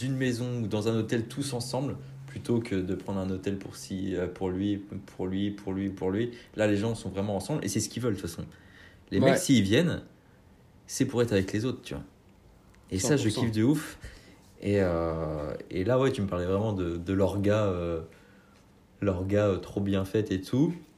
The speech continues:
Speaker 1: Le problème, c'est, comme on le disait, euh, juste avant, c'est un nouveau sport. C'est un nouveau
Speaker 2: Ouais.
Speaker 1: sport,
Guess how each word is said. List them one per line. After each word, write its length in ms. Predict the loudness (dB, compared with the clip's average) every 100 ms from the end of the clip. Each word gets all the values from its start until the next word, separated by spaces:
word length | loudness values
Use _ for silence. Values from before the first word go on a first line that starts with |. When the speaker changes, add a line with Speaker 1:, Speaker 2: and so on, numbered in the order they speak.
| -4
Speaker 1:
Le 180 | 4 4
problème, 500 | 6 6 6 4 2 -6
c'est, 400 | -4 -2 -4 -8
comme 200 | -2 0 0
on 320 | -2 -4 -4
le 60 |
disait, 260 | -4 -2 0
euh, 380 | 0 0 -2 -4
juste 220 | -6 -4
avant, 340 | -2 -2 -4 -10 -20 -20
c'est 160 | -4 0
un 80 | 2
nouveau 220 | 2 0
sport. 400 | 0 -4 -6 -10 -20 _ _ -20 -20
C'est 120 | -10
un 60 | -6
nouveau 220 | -2 0
Speaker 2:
Ouais. 60 | 0
Speaker 1:
sport, 560 | 2 4 4 4 -6